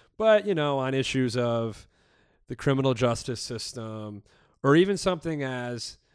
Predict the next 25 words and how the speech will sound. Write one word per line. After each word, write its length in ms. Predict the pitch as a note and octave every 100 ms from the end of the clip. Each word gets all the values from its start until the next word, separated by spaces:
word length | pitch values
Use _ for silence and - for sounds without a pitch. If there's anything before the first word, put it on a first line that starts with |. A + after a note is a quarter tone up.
| _ -
uh, 520 | A#2 A#2 A2+ A2 G#2 - _ _ _
wha-, 260 | C#3 G2+ F2
something 320 | E3 D#3 D3
that 80 | C3
should 260 | - D#3
be 480 | C#3 B2+ A#2+ A#2 A2 _ _ -
beyond 360 | A#2+ B2 B2
argument, 520 | A#2 C#3 A#2+ G#2 G2 G2+
which 220 | G#2+ -
is 440 | A2 G#2+ G#2 - -
<clears throat> 80 | A#2
sexual 800 | - C3 A#2 - A2+ G#2 F#2 -
assault 600 | G#2 - B2+ B2+ A2+ G2
on 120 | A2
college 380 | G#2+ A2+ G#2+ G2+
campuses, 600 | - C3+ C3 G#2+ A2 G#2+
you 80 | A#2
have 100 | G#2+
Obama 520 | G#2 G2 A2 A2 G#2+
and 120 | G#2 G2+
Biden, 460 | G2 G#2+ G#2 F#2+ - _ _ _ _ -
um, 580 | G#2+ G#2+ G#2+ G2+ F#2+ F#2+ _ _ _ -
very 280 | A2 A2+ A2+
outspoken 920 | A2+ G#2+ - A#2 A2 G#2+ A2+ G#2+ G#2
and 160 | G2